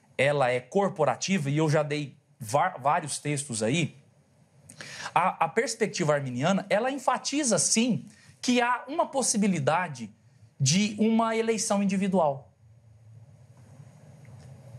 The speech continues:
Quando isso ocorre? Por exemplo, há um texto, eu até pensei que quando o pastor, é, fosse citar algum texto do Novo Testamento, do Antigo Testamento, ele iria citar Neemias nove, o versículo sete, porque o texto lá diz assim, ó,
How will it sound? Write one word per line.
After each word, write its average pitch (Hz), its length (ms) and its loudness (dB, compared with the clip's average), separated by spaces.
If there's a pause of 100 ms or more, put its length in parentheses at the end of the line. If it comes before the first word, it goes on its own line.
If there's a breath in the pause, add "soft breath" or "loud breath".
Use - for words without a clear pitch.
(760)
Quando 330 380 2
isso 208 200 2
ocorre? 151 400 2
Por 277 180 2
exemplo, 151 500 -4
há 226 140 4
um 302 140 -2
texto, 202 380 0
eu 170 60 2
até 175 180 0
pensei 190 340 0
que 175 80 -10
quando 185 200 0
o 160 40 -6
pastor, 151 540 0 (340 loud breath)
é, 135 140 2
fosse 147 280 0
citar 147 240 2
algum 139 220 -2
texto 135 240 -4
do 135 100 -2
Novo 135 260 2
Testamento, 131 580 0
do 143 100 2
Antigo 139 260 -2
Testamento, 139 460 0
ele 160 140 2
iria 165 200 2
citar 156 640 0
Neemias 170 800 0 (160)
nove, 170 400 2
o 175 40 -2
versículo 165 480 -2
sete, 143 460 0
porque 139 240 -2
o 156 60 4
texto 160 320 -2
lá 143 140 2
diz 151 160 -6
assim, 190 240 -2
ó, 110 100 -4